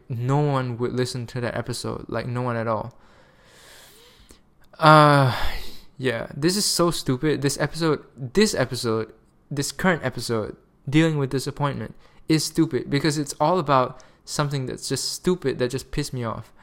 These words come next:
And I don't know, this is why I describe this podcast as a plog, as in a podcast blog, because it's honestly just shit going through my head,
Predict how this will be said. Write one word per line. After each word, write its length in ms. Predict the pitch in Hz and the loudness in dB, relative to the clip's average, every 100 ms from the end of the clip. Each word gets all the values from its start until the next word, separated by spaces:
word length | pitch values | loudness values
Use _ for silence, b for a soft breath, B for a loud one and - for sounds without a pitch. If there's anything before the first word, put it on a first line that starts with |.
| b b b b b - | b b b b b 0
And 440 | 151 151 151 - _ _ _ _ | 0 0 -4 -10 _ _ _ _
I 100 | 175 | 0
don't 120 | 185 | 0
know, 200 | 123 110 | -2 -4
this 180 | 139 185 | 0 0
is 120 | 220 | 0
why 260 | 165 165 165 | 2 4 4
I 300 | 143 139 135 | 2 0 -2
describe 640 | 139 135 - 139 135 135 | -4 -4 -2 0 2 2
this 420 | 135 131 - - - _ _ _ | -2 -4 -4 -12 -18 _ _ _
podcast 400 | - 131 135 127 | 0 2 2 -2
as 140 | 120 | -4
a 60 | 123 | -6
plog, 520 | - 120 117 160 160 - | 0 4 6 4 0 -6
as 120 | 127 | -4
in 80 | 123 | -4
a 60 | |
podcast 600 | 110 123 - 139 135 - - _ | -2 -2 0 -2 -4 -12 -20 _
blog, 380 | - 135 139 143 - b b b b b b b | -2 2 2 2 -8 b b b b b b b
because 240 | - 240 - | 2 2 2
it's 240 | - 185 | 0 4
honestly 380 | 170 220 220 226 | 6 6 2 -2
just 160 | 175 | -2
shit 180 | - 175 | 0 2
going 180 | 151 156 | 2 0
through 120 | 170 | -2
my 100 | 151 | -2
head, 240 | 113 110 | -2 -4